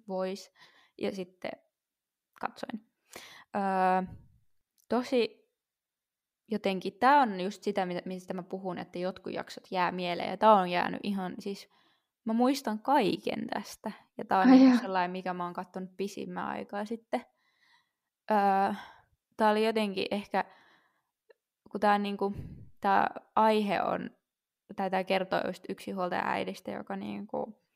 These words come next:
Speaker 1: kamppaili sen lapsen kanssa, niinku, tai sen lapsen yksinhuoltaja-, tai siis siitä huoltajuudesta, ja sitten sen parisuuden väkivallasta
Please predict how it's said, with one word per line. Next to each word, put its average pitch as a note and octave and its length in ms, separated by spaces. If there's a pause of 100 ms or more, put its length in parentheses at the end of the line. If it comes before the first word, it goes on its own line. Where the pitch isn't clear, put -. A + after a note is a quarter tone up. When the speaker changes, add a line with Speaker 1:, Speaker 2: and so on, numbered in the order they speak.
(500)
Speaker 1:
kamppaili F#3 480
sen F#3 240
lapsen F#3 480
kanssa, F#3+ 460
niinku, G3 440 (680)
tai G3 120
sen G3 160
lapsen G#3 340
yksinhuoltaja-, F#3 800 (120)
tai F#3+ 140
siis F#3+ 160
siitä F#3+ 160
huoltajuudesta, G#3+ 840
ja F#3+ 140
sitten F3+ 340
sen F#3+ 360 (800)
parisuuden F#3+ 460
väkivallasta F#3+ 840